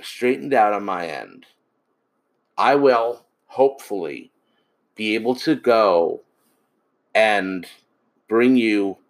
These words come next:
a live podcast with guests live, if I can figure this <laughs> out.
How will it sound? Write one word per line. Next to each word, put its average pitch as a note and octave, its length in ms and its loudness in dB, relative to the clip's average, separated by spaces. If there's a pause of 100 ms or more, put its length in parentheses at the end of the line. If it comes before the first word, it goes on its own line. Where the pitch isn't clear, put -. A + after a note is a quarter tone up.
(140)
a G2 160 2
live F2 880 -2 (360)
podcast - 1160 -2 (1300)
with A#2 520 2 (380)
guests - 840 -2 (220)
live, E2 880 -2 (1000)
if A2 400 0
I E2+ 160 0
can F2 200 -14
figure E2 340 -8
this - 300 -8
<laughs> - 0 -
out. - 340 0